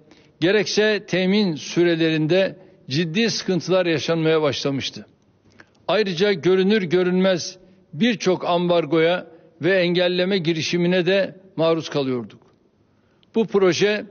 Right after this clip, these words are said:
kamu özel sektör işbirliğinin en güzel örneklerinden biridir.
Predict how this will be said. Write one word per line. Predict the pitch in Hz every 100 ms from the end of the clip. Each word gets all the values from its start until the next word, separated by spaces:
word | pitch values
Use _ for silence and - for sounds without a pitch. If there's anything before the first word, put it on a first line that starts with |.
| - - - _
kamu | - 214 208 208 196
özel | 170 165 202
sektör | - 185 185 196 190
işbirliğinin | 190 - 175 170 170 160 160 156 - - _ _
en | - 233
güzel | 185 165 185 185
örneklerinden | 180 175 156 - 165 165 170 165
biridir. | 151 147 107 - -